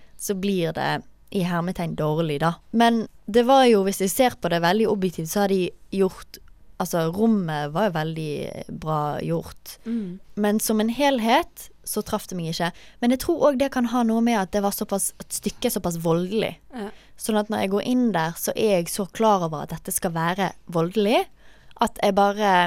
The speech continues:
Speaker 1: jeg bare stenger av. Så jeg sånn, ja, nei, det,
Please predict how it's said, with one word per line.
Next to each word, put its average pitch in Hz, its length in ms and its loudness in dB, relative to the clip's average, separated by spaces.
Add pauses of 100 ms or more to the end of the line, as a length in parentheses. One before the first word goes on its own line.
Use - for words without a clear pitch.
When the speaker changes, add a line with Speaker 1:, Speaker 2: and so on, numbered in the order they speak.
(260)
Speaker 1:
jeg 208 160 -2
bare 208 160 2
stenger 180 320 -4
av. - 240 -6
Så 208 160 -8
jeg 208 80 -8
sånn, 202 160 -6
ja, 285 100 0 (220)
nei, 294 160 -2 (800)
det, 233 160 -6